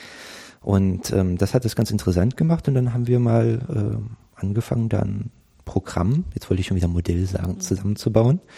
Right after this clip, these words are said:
Speaker 1: Ähm, ein Programm, was halt, ähm, die notwendigsten Sachen simuliert. Das hat eigentlich soweit ganz gut funktioniert. Haben uns dann langsam rangearbeitet über kleine Fördertöpfe zu großen Fördertöpfen, also zuerst mit Mitteln vom K I T,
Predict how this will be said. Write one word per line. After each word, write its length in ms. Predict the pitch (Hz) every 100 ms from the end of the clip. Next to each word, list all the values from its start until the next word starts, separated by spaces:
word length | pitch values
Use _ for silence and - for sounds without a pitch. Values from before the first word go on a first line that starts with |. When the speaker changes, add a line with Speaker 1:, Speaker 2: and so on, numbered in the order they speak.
| - - - - - -
Speaker 1:
Ähm, 360 | 104 104 98 -
ein 80 | 98
Programm, 420 | - 98 107 143
was 180 | 147 -
halt, 360 | 90 90 - -
ähm, 360 | 98 92 107 - -
die 100 | 92
notwendigsten 920 | 92 - 95 95 - - 101 - 107
Sachen 300 | 110 110 101
simuliert. 640 | 92 87 87 110 196 - _ - - - - - - _ _
Das 200 | - -
hat 220 | 92 -
eigentlich 280 | 113 127 127
soweit 420 | - 110 - -
ganz 240 | - 95 -
gut 160 | 104
funktioniert. 720 | - 92 - - 87 160 - - _ - - - _ _ _ -
Haben 180 | 95 117
uns 180 | 123
dann 140 | 101 95
langsam 400 | 95 120 120 98
rangearbeitet 800 | 90 113 160 160 139 135 131 131
über 260 | 110 104
kleine 420 | - - 110 147
Fördertöpfe 640 | - 131 127 123 123 - 127
zu 120 | -
großen 360 | - 123 151 147
Fördertöpfen, 680 | 143 123 - - - 104
also 140 | - 90
zuerst 380 | - - - 101
mit 120 | 95
Mitteln 240 | 104 101
vom 200 | - 90
K 160 | - 104
I 60 | 101
T, 280 | 123 156